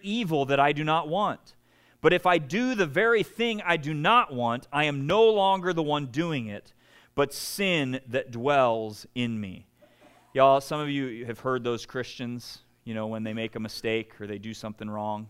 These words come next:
"Oh, the devil made me do it," right? And we kid. This is not theological ground for that argument, just so you know.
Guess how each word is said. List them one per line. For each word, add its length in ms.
"Oh, 380
the 120
devil 320
made 260
me 100
do 220
it," 240
right? 280
And 140
we 120
kid. 500
This 220
is 140
not 380
theological 840
ground 480
for 260
that 200
argument, 600
just 280
so 100
you 200
know. 260